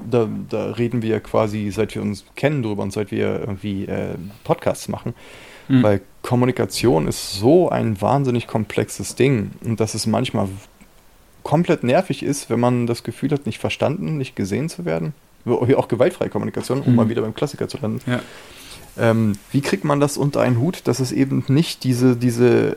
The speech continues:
Speaker 1: diese eierlose Gleichgültigkeit ist, sondern, äh, oder, oder Passion, wann wird Passion zur Gewalt oder Wut? Das, das sind alles so fließende Grenzen.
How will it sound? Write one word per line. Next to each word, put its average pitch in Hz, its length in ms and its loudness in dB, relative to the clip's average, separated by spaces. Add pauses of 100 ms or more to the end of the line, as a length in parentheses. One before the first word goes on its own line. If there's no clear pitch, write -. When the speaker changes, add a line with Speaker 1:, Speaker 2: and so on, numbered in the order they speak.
Speaker 1:
diese 117 420 0
eierlose 131 640 4
Gleichgültigkeit 113 1000 0
ist, 143 180 -4
sondern, 113 420 -2
äh, 113 220 -2
oder, 113 260 2
oder 117 180 0
Passion, 147 880 -4
wann 131 200 0
wird 135 140 -6
Passion 131 400 -4
zur 120 340 -2
Gewalt 117 540 0
oder 107 300 0
Wut? 156 340 -2
Das, 120 220 -6
das - 160 -4
sind 135 140 -2
alles 147 180 -2
so 143 80 -4
fließende 143 460 -4
Grenzen. 135 460 0